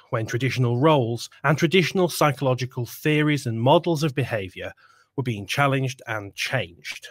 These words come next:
S L T, or social learning theory, advances upon the earlier ideas of conditioning, which we saw, which were purely behavioural,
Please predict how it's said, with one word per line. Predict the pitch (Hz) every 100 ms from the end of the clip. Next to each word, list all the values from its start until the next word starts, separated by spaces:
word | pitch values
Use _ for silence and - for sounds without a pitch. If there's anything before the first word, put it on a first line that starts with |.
| _ _
S | 151 160 185
L | 180
T, | 165 170 170 139
or | 117
social | - 160 147 -
learning | 143 143 139 131
theory, | - 135 127 127 127 - -
advances | 139 117 135 175 185 - 208 147
upon | - 120
the | 117
earlier | 156 196 156
ideas | 120 104 117 104
of | 101
conditioning, | - 107 147 143 - 175
which | 147 - -
we |
saw, | 104 - 139 143 - _ - -
which | - 127
were | 131
purely | - 233 208 151
behavioural, | 131 - 170 170 120 104 107